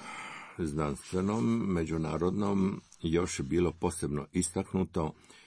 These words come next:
je činjenica da su hrvatski katolički laici kroz tadašnje katoličke organizacije,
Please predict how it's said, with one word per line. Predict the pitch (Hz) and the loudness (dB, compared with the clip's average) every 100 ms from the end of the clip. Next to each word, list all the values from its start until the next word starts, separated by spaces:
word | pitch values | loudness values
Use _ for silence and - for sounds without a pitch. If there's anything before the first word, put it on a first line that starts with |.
| - 95 | -6 4
je | 92 | 4
činjenica | - - 127 110 95 101 | 4 2 4 6 4 4
da | 85 82 | 4 2
su | 92 | 2
hrvatski | 80 110 120 82 | 2 2 4 2
katolički | - 90 90 73 - 78 | 2 2 2 2 2 2
laici | 76 80 80 90 | 4 4 2 -2
kroz | - 85 76 - | 0 0 0 0
tadašnje | 92 104 120 - 73 | 0 2 0 0 -4
katoličke | - 82 - 73 73 - - 73 69 - | 0 -2 0 0 0 -2 -2 -2 -2 -8
organizacije, | - 80 73 71 71 69 71 65 71 67 - - 92 | 0 0 2 0 -2 -2 -4 -4 -6 -6 -6 -2 0